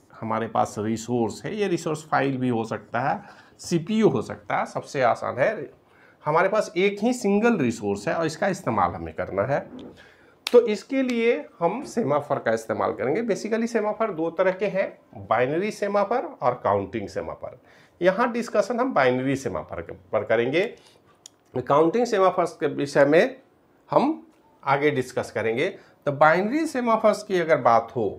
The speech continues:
तो बाइनरी सेमाफोर कहता है कि ये जो वेरिएबल होगा इनका वैल्यू सिर्फ दो हो सकता है, ज़ीरो और वन। ये नॉन नेगेटिव वैल्यू होगा, नेगेटिव वैल्यू इसका नहीं हो सकता है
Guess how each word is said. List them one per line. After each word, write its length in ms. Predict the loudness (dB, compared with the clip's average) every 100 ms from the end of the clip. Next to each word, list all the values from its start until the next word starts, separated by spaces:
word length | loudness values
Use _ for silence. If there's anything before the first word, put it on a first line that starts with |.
| -12 _ _ _ _ _ _ _ _ _ _ -20 _ -2
तो 80 | 2
बाइनरी 380 | 2 2 0 -4
सेमाफोर 420 | 0 0 0 -2
कहता 340 | -2 -2 0 0
है 140 | 0
कि 120 | -4 -6
ये 340 | -4 -2 -2
जो 240 | -2 0 0
वेरिएबल 720 | 0 -2 0 2 2 2 0
होगा 360 | 2 0 2 0
इनका 440 | 2 2 4 2 0
वैल्यू 380 | 2 0 0 -4
सिर्फ 420 | -2 0 2 0
दो 400 | -2 4 4 4
हो 140 | 2
सकता 360 | 0 -4 -2 0
है, 160 | 0 0
ज़ीरो 500 | -2 2 4 4 2
और 200 | 2 2
वन। 520 | 0 -2 0 0 -2 -6 -16 -20 -20 _ 2
ये 140 | 4
नॉन 400 | 4 2 2 2
नेगेटिव 520 | 2 2 0 -2 -2
वैल्यू 200 | 0 0 0
होगा, 220 | -2 -2
नेगेटिव 480 | -2 -2 -2 -2 -4
वैल्यू 200 | -4 -6
इसका 200 | -6 -6
नहीं 180 | -4
हो 100 | -4
सकता 320 | -4 -10 -6 -4
है 180 | -4